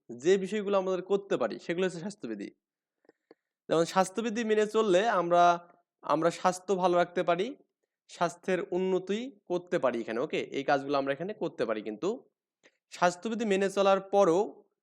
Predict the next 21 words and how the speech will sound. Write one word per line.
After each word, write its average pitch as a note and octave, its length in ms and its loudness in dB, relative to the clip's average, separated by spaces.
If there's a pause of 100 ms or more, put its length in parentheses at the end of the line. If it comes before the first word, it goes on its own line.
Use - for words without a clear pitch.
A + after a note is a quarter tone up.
আমরা D3+ 340 2
রোগাক্রান্ত D3 540 -2
হই। F3 280 0 (580)
আমরা E3+ 220 4
কেন A3 300 0
রোগাক্রান্ত E3 540 2
হই, C3+ 100 0
এটা C#3+ 100 0
আমাদের D3 200 -2
কোশ্চেন D3+ 360 -8
করছে। A2 340 -8
আমরা G3+ 560 4
কিভাবে G#3+ 300 -2
রোগ F#3+ 200 0
প্রতিরোধ F#3 340 -2
করব F3+ 240 0
এবং F#3+ 260 0 (400)
রোগের D#3+ 260 4
প্রতিকার G3+ 420 2
করতে D3+ 240 0
পারি? A2+ 180 0